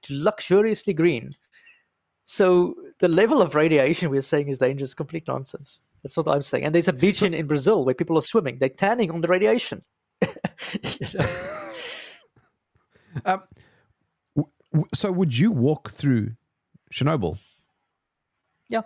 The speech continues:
Speaker 1: I, I would go there on holiday. I think it's probably good for you because if you're in, wa-, it's like going to the Kruger Park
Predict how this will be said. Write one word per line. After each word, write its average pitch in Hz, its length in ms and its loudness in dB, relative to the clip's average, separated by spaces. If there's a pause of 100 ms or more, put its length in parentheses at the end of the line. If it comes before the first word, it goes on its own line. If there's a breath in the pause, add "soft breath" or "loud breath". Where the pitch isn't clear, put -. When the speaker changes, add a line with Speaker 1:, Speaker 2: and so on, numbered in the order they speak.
(500)
Speaker 1:
I, 127 100 0
I 147 140 2
would 139 180 -4
go 143 160 2
there 160 120 4
on 143 40 -2
holiday. 135 300 2
I 156 60 2
think 156 180 -4
it's 147 80 -10
probably 160 220 0
good 160 180 -4
for - 120 -2
you 113 160 -2
because 127 300 -8
if - 80 -20
you're 135 100 0
in, 123 60 -10
wa-, 123 180 0
it's - 160 -6
like 156 120 0
going 151 140 2
to 170 80 -2
the 151 80 -6
Kruger 160 220 2
Park - 360 -2